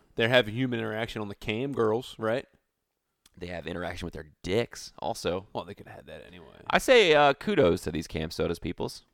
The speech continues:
Speaker 1: Yeah, good job.
Speaker 2: They're doing the, uh, the
Speaker 1: I
Speaker 2: Lord's work.
Speaker 1: saw in the article they tried to, like, do something with the, uh, Super Bowl teams. Did you see this?
Speaker 2: Oh, the, yeah, they did, 'cause they were, were there people on the boats that went to the, uh,
Speaker 1: Super Bowl?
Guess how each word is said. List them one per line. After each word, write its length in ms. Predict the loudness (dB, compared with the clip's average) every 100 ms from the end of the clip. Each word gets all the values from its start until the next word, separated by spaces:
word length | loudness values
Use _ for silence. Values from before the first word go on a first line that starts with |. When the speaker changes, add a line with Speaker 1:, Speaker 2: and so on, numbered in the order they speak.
| _
Speaker 1:
Yeah, 140 | -10 -8
good 180 | -8 -8
job. 260 | -8 -10
Speaker 2:
They're 120 | -8 0
doing 220 | 2 2
the, 100 | 0
uh, 120 | -2
the 80 | -2
Speaker 1:
I 40 |
Speaker 2:
Lord's 220 | 2 2 6
work. 100 | 6
Speaker 1:
saw 280 | 6 6 2
in 140 | -2
the 80 | 0
article 300 | 2 0 -2
they 120 | -4
tried 240 | -2 -2 -2
to, 80 | -4
like, 220 | -8 -8
do 120 | -10
something 340 | -8 -8 -8 -12
with 140 | -14
the, 600 | -16 -16 -18 -20 -20 -20 _ _ _ -20
uh, 80 | -20 -18
Super 260 | -16 -14 -10
Bowl 160 | -10
teams. 360 | -10 -12 -14 -14
Did 120 | -16
you 60 | -16
see 160 | -14 -14
this? 280 | -14 -14 4
Speaker 2:
Oh, 220 | 6 8
the, 180 | 6 0 0
yeah, 180 | 4 6
they 100 | 6
did, 160 | 2
'cause 140 | -2 2
they 100 | 4
were, 260 | 6 4 2 _ _ _ -10
were 100 | 0
there 80 | 0
people 240 | 0 2 2
on 80 | 4
the 60 |
boats 320 | 4 2 4
that 120 | 2 2
went 140 | 2
to 60 | -2
the, 220 | 2 4
uh, 320 | 4 2 -4 -8 _ _
Speaker 1:
Super 240 | -12 -10
Bowl? 180 | -12 -14